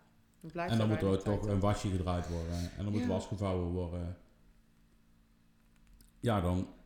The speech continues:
Speaker 2: is het vaak 's avonds, eh, half tien, tien uur voordat je een keer zit.
Speaker 1: Ja.
Speaker 2: Dan ga ik niet nog de deur uit.
Speaker 1: Nee.
Speaker 2: Maar goed, dat ben ik. Er zijn ook mensen die dat wel doen.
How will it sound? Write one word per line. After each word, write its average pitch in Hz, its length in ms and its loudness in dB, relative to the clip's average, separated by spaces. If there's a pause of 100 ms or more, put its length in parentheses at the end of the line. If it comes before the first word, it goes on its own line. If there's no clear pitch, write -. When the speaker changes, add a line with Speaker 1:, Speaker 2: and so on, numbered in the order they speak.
(200)
Speaker 2:
is 95 160 -4
het - 100 -18
vaak 92 240 -4
's - 60 -6
avonds, 92 400 -4
eh, 92 380 -2 (160)
half 95 260 -2
tien, 101 220 0
tien 101 180 2
uur 95 160 2
voordat 92 180 -2
je 92 60 -2
een 90 60 -6
keer 92 140 -2
zit. 113 320 -2 (260)
Speaker 1:
Ja. 127 260 -16 (140)
Speaker 2:
Dan 98 140 0
ga 101 120 4
ik 110 60 0
niet 107 140 4
nog 90 140 0
de 98 80 -2
deur 104 220 0
uit. 85 160 -2 (580)
Speaker 1:
Nee. 147 220 -10 (1900)
Speaker 2:
Maar 107 140 -2
goed, 104 140 0
dat 92 80 -4
ben 98 120 -2
ik. 104 120 -2 (520)
Er - 60 -12
zijn 98 140 0
ook 90 100 0
mensen 85 240 -2
die 90 100 -4
dat 98 100 -4
wel 110 180 -2
doen. 87 280 -2